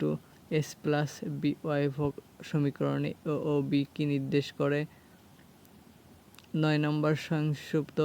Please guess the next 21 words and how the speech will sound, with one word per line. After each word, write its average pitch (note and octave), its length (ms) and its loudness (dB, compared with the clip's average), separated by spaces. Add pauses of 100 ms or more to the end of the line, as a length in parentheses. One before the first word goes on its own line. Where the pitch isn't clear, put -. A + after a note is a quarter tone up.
ভোগ D3 300 0 (580)
কাকে D3+ 320 0
বলে? D3 380 2 (720)
দশ - 240 -2
নাম্বার D3 280 0 (100)
এমপিএস D3+ 840 -2
বলতে C#3+ 280 0 (120)
কি D3 120 0
বোঝায়? C#3+ 480 0
অঙ্ক D3 340 -2
এটা। C#3+ 360 -2 (800)
এমপিএস D#3+ 720 2
সমান D#3 240 -2
সমান D3+ 420 -2
জিরো D3 340 2
পয়েন্ট D3 440 0 (840)
সেভেন D#3 460 2
হলে D3 240 4
এর D3 180 2
মান C#3+ 300 2
কত? D3 460 0